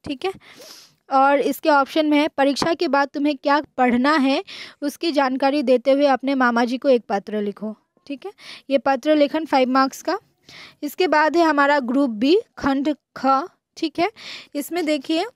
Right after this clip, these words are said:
ये हमारा बरगीत और अमीर खुसरो की भारत भक्ति से रिलेटेड क्वेश्चंस है, ठीक है।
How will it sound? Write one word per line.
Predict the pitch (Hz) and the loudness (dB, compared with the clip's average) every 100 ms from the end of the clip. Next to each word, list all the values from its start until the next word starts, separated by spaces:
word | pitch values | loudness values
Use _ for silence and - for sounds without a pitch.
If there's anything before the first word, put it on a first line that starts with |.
| _ _ _ _ _ _ _ 247 | _ _ _ _ _ _ _ -4
ये | 277 311 | 2 2
हमारा | 294 294 294 | 2 0 0
बरगीत | 240 262 254 311 302 | 2 2 2 -2 -2
और | 254 262 269 277 | 2 4 4 0
अमीर | - 262 277 | 0 0 -2
खुसरो | - 277 269 | -4 -2 -2
की | 254 | 0
भारत | 254 240 240 | 0 0 0
भक्ति | 247 240 269 | -2 -6 -6
से | - | -4
रिलेटेड | 247 254 240 262 - | -2 0 -2 -2 -2
क्वेश्चंस | 247 233 262 247 - | -2 0 -2 -2 -2
है, | 330 - _ _ _ _ _ _ _ _ _ _ _ _ _ - | -2 -4 _ _ _ _ _ _ _ _ _ _ _ _ _ -10
ठीक | 311 370 | -4 0
है। | 269 190 _ | -2 -2 _